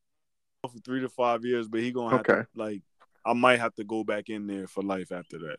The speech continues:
Speaker 1: though.
Speaker 2: That don't make sense.
Speaker 1: Yeah, it, I don't
Speaker 2: You
Speaker 1: know.
Speaker 2: might as well tell on them and be free.
Speaker 1: Nah, I ain't. I'm just saying. <laughs> Not for that, but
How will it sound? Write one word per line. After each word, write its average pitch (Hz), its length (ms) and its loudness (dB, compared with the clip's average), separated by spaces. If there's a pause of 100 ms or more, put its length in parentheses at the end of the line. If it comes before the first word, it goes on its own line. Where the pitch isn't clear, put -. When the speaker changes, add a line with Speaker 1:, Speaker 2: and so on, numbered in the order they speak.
Speaker 1:
though. - 80 -16 (1000)
Speaker 2:
That 131 100 8
don't 131 140 8
make 147 120 2
sense. - 220 0 (680)
Speaker 1:
Yeah, 73 80 -10
it, 82 360 -4
I 82 260 -4
don't 87 240 0
Speaker 2:
You 90 60 6
Speaker 1:
know. 92 80 10
Speaker 2:
might 151 100 12
as 147 80 6
well 135 80 2
tell 185 260 8
on 131 120 8
them 123 160 2
and 127 120 0
be 135 80 0
free. 151 280 -2 (320)
Speaker 1:
Nah, 76 420 -4
I 76 240 -6
ain't. - 100 -6
I'm 349 420 4 (100)
just - 180 2
saying. 117 320 10 (280)
<laughs> - 260 -4
Not 113 200 10
for 131 120 8
that, 135 260 10 (160)
but 123 260 6